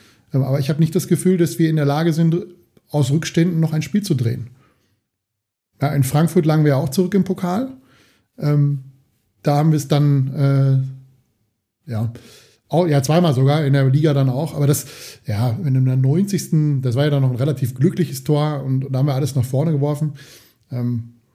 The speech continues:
hätte mich mehr interessiert, was passiert wäre, wenn wir nach fünf Minuten in Rückstand geraten wären in Frankfurt. Ob wir, ob uns dann was eingefallen wäre, wie wir, äh,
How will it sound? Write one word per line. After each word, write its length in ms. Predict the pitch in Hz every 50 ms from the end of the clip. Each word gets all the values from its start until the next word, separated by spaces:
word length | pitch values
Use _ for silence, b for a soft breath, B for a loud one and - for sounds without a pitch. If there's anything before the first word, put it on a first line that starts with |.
| _ _
hätte 280 | - - 139 131 147
mich 160 | 139 143 127 139
mehr 100 | 147 139
interessiert, 340 | 135 139 131 131 151 143
was 160 | 147 143 - -
passiert 300 | 147 131 131 156 135 135
wäre, 220 | 151 143 143 135
wenn 100 | 143 143
wir 80 | 143 139
nach 100 | 135 131
fünf 200 | - 156 143 -
Minuten 260 | 147 160 196 185 143
in 60 | 120
Rückstand 320 | 113 127 131 - 123 120
geraten 320 | 120 123 117 120 135 131 123
wären 180 | 127 127 127
in 100 | 127 127
Frankfurt. 480 | 127 - 131 139 135 135 175 180 175 - B B B B B B B B B B _
Ob 160 | - 135 131
wir, 160 | 143 135 - 170
ob 160 | 151 143 139
uns 140 | 143 - -
dann 140 | 151 160
was 160 | 165 151 - -
eingefallen 520 | 156 160 160 151 135 135 131 117 117 117
wäre, 280 | 123 120 120 139 139 131
wie 100 | 131 131
wir, 720 | 131 135 135 135 139 135 135 131 151 139 139 139 135 135
äh, 180 | 131 131 -